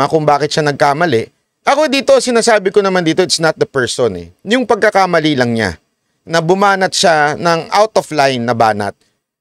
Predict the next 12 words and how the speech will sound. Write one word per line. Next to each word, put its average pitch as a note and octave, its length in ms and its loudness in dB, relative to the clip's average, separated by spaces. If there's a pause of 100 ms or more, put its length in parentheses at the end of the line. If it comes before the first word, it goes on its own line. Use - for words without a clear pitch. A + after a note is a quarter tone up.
(220)
na G#3+ 160 2
hindi A3+ 240 0
makakatulong F3 880 0
sa E3 240 0
ating D#3+ 160 -6
pinaglalaban. G#2+ 960 -4
Yun A#3+ 160 2
lang A#3+ 160 0
naman G3+ 240 0
ang E3 80 -2
akin C3 320 0
dito. G#2 480 -4